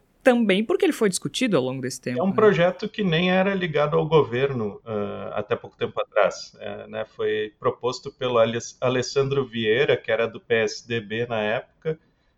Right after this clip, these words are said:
Speaker 2: né? O Orlando Silva agora é mais ligado ao governo, mas ele já era relator quando ainda tava o Bolsonaro na presidência, então,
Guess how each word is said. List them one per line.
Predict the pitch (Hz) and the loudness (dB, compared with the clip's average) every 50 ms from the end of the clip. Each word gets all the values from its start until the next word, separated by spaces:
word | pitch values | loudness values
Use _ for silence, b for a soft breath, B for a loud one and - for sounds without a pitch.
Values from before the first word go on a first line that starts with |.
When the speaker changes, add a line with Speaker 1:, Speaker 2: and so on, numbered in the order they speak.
| _ _ _ | _ _ _
Speaker 2:
né? | - 120 123 123 123 120 - | -6 -2 -2 0 0 -2 -2
O | - 123 117 117 117 113 113 113 110 110 110 110 | -4 -4 -4 -4 -4 -4 -4 -4 -4 -2 0 2
Orlando | 113 117 127 127 131 139 151 170 | 2 4 4 2 2 2 0 -4
Silva | 165 - - 156 180 185 165 151 - | -4 -6 -4 -4 -4 -4 -2 -2 -4
agora | - - 120 120 123 131 131 | 0 4 6 6 6 6 4
é | |
mais | 127 123 120 123 117 | 4 2 2 0 0
ligado | 123 131 123 117 120 123 127 | -2 -2 2 2 4 4 4
ao | 135 131 | 4 4
governo, | 143 135 110 120 135 151 147 139 | 4 4 4 2 2 2 2 2
mas | 123 113 107 101 | 2 0 0 0
ele | 117 117 120 117 | -2 -4 -4 0
já | 117 127 123 120 | 2 4 6 6
era | 113 117 120 123 117 | 6 6 6 4 2
relator | - 123 123 117 120 120 117 - - 120 120 113 104 - | 2 2 2 2 2 2 0 0 -2 -2 -2 -2 -2 -2
quando | _ 117 113 107 110 107 110 110 107 107 107 - - | _ -2 -2 -2 -4 -8 -12 -12 -10 -12 -12 -12 -14
ainda | 113 110 107 107 107 | -14 -10 -8 -8 -8
tava | - - 110 107 104 113 | -6 -4 -6 -6 -6 -8
o | 110 | -8
Bolsonaro | 104 107 107 107 - - 123 120 113 107 104 110 110 113 113 113 | -6 -4 -4 -4 -4 -2 -2 0 2 2 2 4 2 2 0 -2
na | 107 104 101 101 | -4 -4 -6 -8
presidência, | - 104 107 107 110 127 117 113 117 135 147 143 - - 104 | -8 -8 -8 -8 -10 -10 -8 -6 -6 -6 -6 -8 -12 -14 -14
então, | 98 - - 117 123 139 | -12 -6 -2 -2 -2 -2